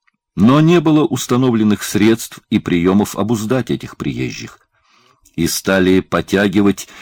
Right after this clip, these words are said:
невидимые глухие течения против военного исполнительного комитета. И подспудно потекла пропаганда, что офицеры, империалисты,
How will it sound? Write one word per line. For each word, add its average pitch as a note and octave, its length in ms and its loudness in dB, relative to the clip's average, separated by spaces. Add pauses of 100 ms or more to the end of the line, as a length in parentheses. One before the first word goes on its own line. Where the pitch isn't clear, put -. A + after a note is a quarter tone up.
(140)
невидимые A2+ 800 4
глухие G2+ 460 2
течения G#2+ 640 2 (340)
против C3 720 2
военного A2 720 2
исполнительного G2 720 0
комитета. C#2+ 600 -4 (760)
И G2+ 140 2
подспудно A2+ 720 0
потекла G2 440 -2
пропаганда, G2 680 0 (240)
что - 260 0
офицеры, A#2+ 760 0
империалисты, F2 840 0